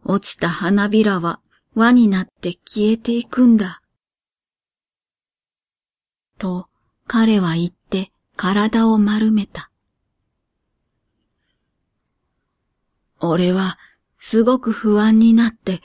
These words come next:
その不安に吸い込まれるようになって、立ち上がれないでいたら、あずさがやってきて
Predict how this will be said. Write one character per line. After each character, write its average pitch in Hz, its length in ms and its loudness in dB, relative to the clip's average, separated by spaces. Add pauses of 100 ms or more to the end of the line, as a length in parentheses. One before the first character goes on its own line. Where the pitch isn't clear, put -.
(680)
そ 175 180 0
の 180 160 2
不 196 260 0
安 208 220 2
に 214 160 4
吸 220 180 -2
い 240 140 2
込 240 160 0
ま 247 160 4
れ 247 140 2
る 247 140 2
よ 214 160 4
う 196 40 -2
に 180 160 0
な 190 140 -2
っ - 20 -8
て、 - 340 -12 (760)
立 175 340 -4
ち - 20 2
上 196 160 0
が 208 160 0
れ 226 100 2
な 214 180 2
い 185 80 -4
で 180 100 -4
い 175 140 -4
た 202 200 -4
ら、 175 180 -10 (840)
あ - 240 -4
ず 202 100 -2
さ 220 200 -2
が 226 120 0
や 226 160 0
っ 240 40 -8
て 240 200 -4
き - 120 -16
て - 260 -8